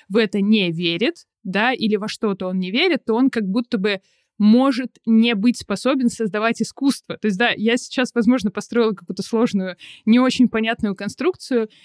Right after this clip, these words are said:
но, исходя из того, что я наблюдаю даже в том же современном искусстве, религиозные мотивы там очень сильны вне зависимости от религии. То есть там нет конкретной отсылки, например, м, или может не быть её к христианству,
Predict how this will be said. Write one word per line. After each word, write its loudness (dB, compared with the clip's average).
но, 2
исходя 0
из -6
того, 0
что -6
я 2
наблюдаю 0
даже -2
в -18
том 0
же -4
современном -2
искусстве, -2
религиозные 0
мотивы -2
там 4
очень 2
сильны -2
вне 4
зависимости 2
от 2
религии. 2
То 2
есть 2
там 4
нет 2
конкретной -2
отсылки, -2
например, -6
м, -2
или 2
может -4
не 6
быть -4
её -10
к -18
христианству, -4